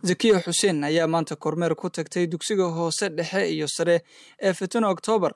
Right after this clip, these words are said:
oo uu ka socdo imtixaanka qaranka ee fasalka laba iyo tobanaad ee dalka. Generaal Zakiya oo booqatay dhammaan qaybaha uu ka kooban yahay iskuulka ayaa warbixin ka dhageysatay maamulka, gaar ahaan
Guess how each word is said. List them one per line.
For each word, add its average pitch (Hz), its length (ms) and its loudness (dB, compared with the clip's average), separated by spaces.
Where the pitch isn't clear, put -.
oo 160 200 6
uu - 40 4
ka 180 120 2
socdo 165 320 4
imtixaanka 165 640 0
qaranka 175 400 0
ee 151 100 2
fasalka 165 420 -2
laba 165 160 2
iyo 160 40 -2
tobanaad 175 420 0
ee 170 100 0
dalka. 185 360 -2
Generaal 160 380 2
Zakiya 170 280 2
oo 160 60 6
booqatay 156 460 -2
dhammaan 165 320 2
qaybaha 160 560 0
uu 160 160 -2
ka 196 120 -4
kooban 180 360 0
yahay 175 240 0
iskuulka 180 480 0
ayaa 269 300 4
warbixin 175 400 0
ka - 100 0
dhageysatay 185 500 2
maamulka, 185 520 -2
gaar 156 280 0
ahaan 160 440 0